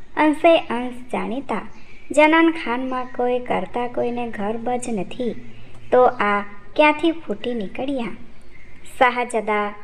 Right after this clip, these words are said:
બીજાએ આંખનો સુરમો લૂછતે લૂછતે હાસ્ય કર્યું, "ખામોશ ઉમરા સાહેબો." ઇરફાન ખાને ખુલાસો આપ્યો, એની માં સુલતાનની રીતસર શાદી કરેલી બેગમ નહોતી.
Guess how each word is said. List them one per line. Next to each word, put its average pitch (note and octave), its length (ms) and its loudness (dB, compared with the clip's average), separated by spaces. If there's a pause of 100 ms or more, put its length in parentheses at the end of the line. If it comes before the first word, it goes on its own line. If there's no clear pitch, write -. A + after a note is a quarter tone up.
(220)
બીજાએ D#4 480 6 (200)
આંખનો B3+ 560 -2
સુરમો A3 640 -4 (440)
લૂછતે D#4+ 420 6
લૂછતે B3+ 420 2
હાસ્ય A#3+ 560 -2
કર્યું, A3 420 -2 (400)
"ખામોશ A3 440 6 (500)
ઉમરા D#4 380 6
સાહેબો." A3 580 -2 (960)
ઇરફાન C4+ 360 2
ખાને B3+ 380 -2
ખુલાસો A3+ 540 -2
આપ્યો, G#3 480 0 (400)
એની D#4+ 300 10
માં D#4+ 240 10
સુલતાનની B3+ 1040 -2
રીતસર B3 600 0
શાદી G#3 400 -2
કરેલી A#3+ 480 0
બેગમ F#3 420 0
નહોતી. A#3 480 0